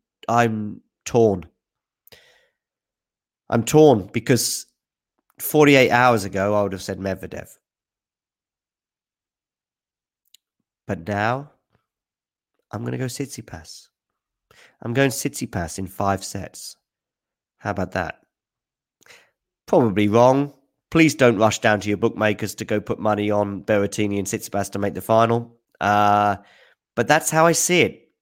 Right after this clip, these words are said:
I have my reasons, but I'll be interested to see what you have to think. Uh, Frey saying he hopes I'm right. Um, Trish Henson, if Rafa wins this, he'll win the French Open as well,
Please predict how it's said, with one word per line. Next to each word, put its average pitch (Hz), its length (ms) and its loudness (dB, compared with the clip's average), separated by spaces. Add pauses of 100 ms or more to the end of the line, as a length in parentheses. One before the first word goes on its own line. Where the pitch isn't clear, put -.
I 113 120 0
have 117 140 0
my 117 120 0
reasons, 135 440 0
but 143 140 0
I'll 131 140 6
be 135 180 0
interested 123 320 -6
to - 60 -16
see 113 160 -2
what 110 140 -2
you 143 160 6
have 143 120 0
to 123 80 -10
think. 127 400 -6 (420)
Uh, 110 300 4
Frey 127 320 4
saying 120 300 0
he 110 140 -2
hopes 110 260 0
I'm 104 160 -2
right. 120 360 4 (580)
Um, 107 800 4
Trish - 240 -4
Henson, 113 300 -2
if 107 120 -6
Rafa 113 240 -2
wins 107 220 -4
this, 113 180 -6
he'll 107 120 -4
win 101 120 -4
the 98 60 -8
French 113 280 -4
Open 110 280 -2
as 101 120 -10
well, 110 360 2